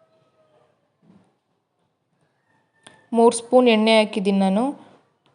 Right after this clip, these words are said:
ಒಂದು ಸ್ಪೂನ್ ಸಾಸಿವೆ, ಒಂದು ಸ್ಪೂನ್ ಜೀರಿಗೆ, ಮತ್ತು ಒಂದು ಅರ್ಧ ಕ್ಯಾಪ್ಸಿಕಮ್, ಕಟ್ ಮಾಡಿ ಇಟ್ಕೊಂಡಿರುವಂಥ ಕ್ಯಾಪ್ಸಿಕಮ್ ಅರ್ಧ ಹಾಕಿದ್ದೀನಿ. ಎರಡು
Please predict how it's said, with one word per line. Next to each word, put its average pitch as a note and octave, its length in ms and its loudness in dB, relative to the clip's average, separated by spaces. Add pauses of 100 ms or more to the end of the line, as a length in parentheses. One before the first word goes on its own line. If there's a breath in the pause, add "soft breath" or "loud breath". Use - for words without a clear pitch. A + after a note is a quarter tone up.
(960)
ಒಂದು A3 180 -4
ಸ್ಪೂನ್ A#3+ 320 -4
ಸಾಸಿವೆ, G#3 420 -2 (1700)
ಒಂದು A3 180 -2
ಸ್ಪೂನ್ A#3 320 0
ಜೀರಿಗೆ, G3+ 360 -2 (1000 loud breath)
ಮತ್ತು A3 260 2
ಒಂದು B3 160 2
ಅರ್ಧ G3+ 200 0 (240)
ಕ್ಯಾಪ್ಸಿಕಮ್, G#3+ 500 0 (100)
ಕಟ್ G3+ 220 -2
ಮಾಡಿ G#3 160 0
ಇಟ್ಕೊಂಡಿರುವಂಥ G3 680 -4 (140)
ಕ್ಯಾಪ್ಸಿಕಮ್ G3 600 -4
ಅರ್ಧ F#3 240 -2
ಹಾಕಿದ್ದೀನಿ. G3+ 500 -6 (4000 soft breath)
ಎರಡು A3 280 2